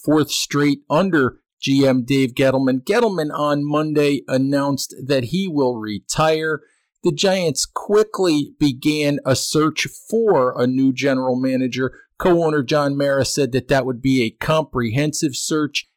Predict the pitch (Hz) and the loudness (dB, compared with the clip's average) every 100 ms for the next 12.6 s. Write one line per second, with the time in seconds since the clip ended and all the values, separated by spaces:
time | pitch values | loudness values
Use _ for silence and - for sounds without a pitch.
0 | - 262 240 185 135 120 165 180 180 151 | -4 0 2 0 -2 -2 -2 -2 -6 -8
1 | - 160 156 156 156 - 156 175 156 151 | -4 -2 2 0 -2 -4 -2 0 -2 -2
2 | 170 165 165 147 151 _ _ _ _ 170 | -2 0 0 2 -2 _ _ _ _ -4
3 | 185 180 156 - 226 196 - 196 - 190 | 0 0 0 0 0 2 0 -4 -2 -4
4 | 185 190 165 165 170 170 139 _ _ 156 | -2 -2 -4 -8 -10 -8 -10 _ _ 0
5 | 147 - - - - 185 190 196 196 196 | 0 0 -6 -4 0 2 2 0 -4 -10
6 | - 185 180 170 165 160 - 156 139 135 | -8 -4 -2 0 0 0 0 2 2 2
7 | 123 131 147 160 - 151 147 147 139 - | 0 0 0 0 -2 -2 0 0 0 -2
8 | 156 151 135 131 143 143 131 156 147 143 | -2 -2 -4 -2 -2 -2 -2 0 0 0
9 | 139 127 143 - 127 - 139 131 135 131 | -2 0 -2 -2 -4 -2 -2 0 0 0
10 | 135 143 139 - 135 135 127 165 208 - | -2 -2 -2 -2 -2 -4 -6 -2 -2 -2
11 | - - 180 175 139 127 131 127 127 170 | -6 -2 2 2 0 -2 0 0 0 2
12 | 185 156 170 170 165 | 0 0 -2 0 0